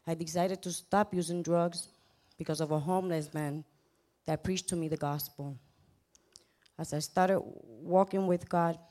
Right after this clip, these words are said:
I was poisoned with a real deadly drug called crystal meth. This drug destroyed my kidney, my liver, and my pancreas. I was in the hospital for three months. But this homeless man had so much faith in God,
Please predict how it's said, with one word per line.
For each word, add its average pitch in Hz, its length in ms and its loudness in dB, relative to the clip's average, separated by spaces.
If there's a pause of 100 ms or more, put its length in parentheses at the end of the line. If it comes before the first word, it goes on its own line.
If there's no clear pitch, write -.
I 143 80 0
was 165 220 0
poisoned 170 480 2
with 151 100 -4
a 147 80 0
real 170 220 0
deadly 175 500 0 (300)
drug 165 380 0
called 147 200 -4
crystal 160 340 -4
meth. 127 380 -6 (1160)
This 180 240 -2 (260)
drug 180 300 2 (1200)
destroyed 170 460 2
my 147 160 0
kidney, 180 680 -2
my 151 120 -4
liver, 160 240 0
and 170 100 -2
my 160 80 -2
pancreas. 160 760 -4 (1120)
I - 60 -4
was 151 140 -2
in 156 80 -4
the 147 80 2
hospital 160 680 0
for 135 80 -10
three 151 220 0
months. 156 420 -2 (720)
But 147 140 -4
this 202 160 -2
homeless 208 460 2
man 165 260 -2
had 156 160 -6
so - 160 -4
much 208 220 -4
faith 202 280 -2
in 170 140 -4
God, 147 240 0